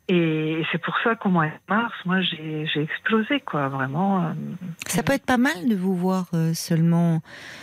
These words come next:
Speaker 2: quand vous vous voyez seulement lui et vous, parce que, enfin, c'est important, le, je, je comprends que vous ayez envie d'intégrer, euh, peut-être, euh,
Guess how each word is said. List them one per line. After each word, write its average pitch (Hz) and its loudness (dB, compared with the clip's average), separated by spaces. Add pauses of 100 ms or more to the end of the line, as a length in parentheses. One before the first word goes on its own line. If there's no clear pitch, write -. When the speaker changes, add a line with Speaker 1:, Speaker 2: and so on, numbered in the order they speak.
(160)
Speaker 2:
quand 165 4
vous 160 4
vous 160 4
voyez 170 4
seulement 160 2
lui 160 2
et 170 4
vous, 160 -2 (160)
parce 151 -2
que, 151 4 (540)
enfin, 170 4
c'est - 2
important, 175 2
le, 156 2 (680)
je, - -2
je 165 0
comprends 170 2
que 175 4
vous 151 2
ayez 156 4
envie 156 0
d'intégrer, 156 2
euh, 139 -2
peut-être, - -8
euh, 123 -4